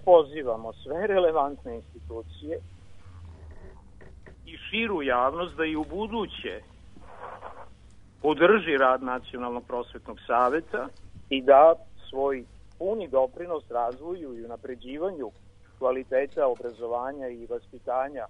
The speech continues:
u Republici Srbiji. Znači, mi ne možemo da formiramo radne grupe,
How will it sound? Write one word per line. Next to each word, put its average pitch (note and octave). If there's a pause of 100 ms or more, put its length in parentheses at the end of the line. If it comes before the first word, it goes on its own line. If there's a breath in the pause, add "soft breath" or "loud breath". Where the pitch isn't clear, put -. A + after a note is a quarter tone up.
(420)
u C#3
Republici B2+ (120)
Srbiji. G#2+ (300)
Znači, C#3+
mi C#3
ne D3+
možemo G#3
da E3
formiramo D3 (200)
radne B2+
grupe, A2+